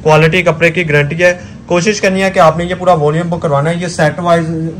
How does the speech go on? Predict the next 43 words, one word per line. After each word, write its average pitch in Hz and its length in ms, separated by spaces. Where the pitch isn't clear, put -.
बाय 143 220
करेंगे, 170 340
फिर 165 180
हम 165 140
आपको 160 240
ये 165 100
रेट 147 260
दे 127 160
रहे 127 100
हैं। - 500
समझ 156 220
लें, 180 120
सेट 160 260
का 170 120
रेट 160 240
है 180 120
बहुत 156 200
मुनासिब 165 380
प्राइस 160 240
पे, 175 180
आपको 131 260
इस, 156 160
इंशाल्लाह 160 420
इसमें 165 240
काफ़ी 160 240
प्रॉफिट 170 400
होगा 165 320
और 151 140
इसका 170 280
रिस्पॉन्स 165 540
भी 180 80
आप 165 180
काफ़ी 160 220
अच्छा 147 200
मिलेगा। 113 340
ऑर्डर 135 220
प्लेस 165 240
करने 151 200
का 156 140
सिंपल 156 340
सा 165 140
तरीका 151 320
है, 160 180